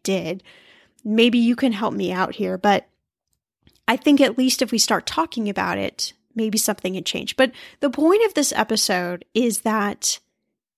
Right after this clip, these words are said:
there's still a lot that you can do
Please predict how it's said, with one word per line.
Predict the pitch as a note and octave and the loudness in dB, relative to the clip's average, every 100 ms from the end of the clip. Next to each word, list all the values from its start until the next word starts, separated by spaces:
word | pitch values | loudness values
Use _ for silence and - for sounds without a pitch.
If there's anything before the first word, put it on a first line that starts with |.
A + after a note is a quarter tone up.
| _ _ - | _ _ 2
there's | C#4+ C#4+ | 2 4
still | - - - D4+ D#4 D#4 | 2 0 0 2 2 -2
a | C#4 | -2
lot | A#3+ A3+ A3+ | 0 0 0
that | A#3 - | -4 -8
you | F#3+ G#3+ | -8 -10
can | - - G#3+ | -10 -10 -8
do | F#3 D#3 - | -8 -10 -12